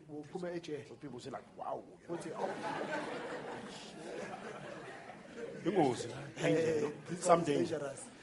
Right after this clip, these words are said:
Speaker 1: Yeah.
Speaker 2: So one understands.
Speaker 1: Yeah.
Speaker 2: So that's, that's one of the reasons that I was running a lot of programs, because I, I didn't have a stigma for being there.
Speaker 1: Kumina zange
Speaker 2: Speak,
Speaker 1: kube ihlazo
Speaker 2: I
Speaker 1: kumina.
Speaker 2: speak to S A F M,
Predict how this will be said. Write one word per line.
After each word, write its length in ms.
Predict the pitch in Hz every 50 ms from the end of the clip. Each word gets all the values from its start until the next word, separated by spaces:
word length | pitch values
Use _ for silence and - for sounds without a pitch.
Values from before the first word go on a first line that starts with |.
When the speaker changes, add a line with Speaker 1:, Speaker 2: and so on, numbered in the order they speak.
| - -
Speaker 1:
Yeah. 120 | 156 156 151
Speaker 2:
So 140 | 180 185 180
one 180 | 165 175 175
understands. 640 | 160 147 131 123 - - 147 135 117 101 - - -
Speaker 1:
Yeah. 80 | 143 - - - - - - - - - - - - - - - - - -
Speaker 2:
So 140 | - - 156
that's, 260 | 117 147 151 165 - -
that's 200 | - 143 - -
one 100 | 170 208
of 80 | 185
the 60 | 160
reasons 220 | 147 156 151 147 135
that 100 | 135 131
I 60 | 131
was 200 | 123 123 120 - -
running 220 | 127 139 143 135
a 40 | 127
lot 120 | 135 135
of 60 | 131 110 -
programs, 300 | 131 127 113 127 120 110
because 180 | 131 131 123 - - - - - - - _
I, 140 | - 156 160 151
I 120 | 143 151 160
didn't 140 | 147 135 139
have 100 | 139 120
a 40 | 120
stigma 520 | - - - 151 143 123 127 135 131 131
for 160 | 123 - 120
being 240 | 113 113 123 123 123
there. 440 | 117 127 127 127 123 123 120 117 120 - - _
Speaker 1:
Kumina 360 | 170 160 160 156 147 147 139
zange 220 | 139 139 139 147 151
Speaker 2:
Speak, 160 | 147 143 131
Speaker 1:
kube 100 | 156 143
ihlazo 380 | - - - 151 143 135 127 139 139
Speaker 2:
I 60 | 147
Speaker 1:
kumina. 100 | 147 -
Speaker 2:
speak 300 | 127 147 143 147 151 -
to 180 | - - 135 127 -
S 180 | - 151 - -
A 60 | 156
F 140 | 139 127 -
M, 240 | 147 147 143 135 123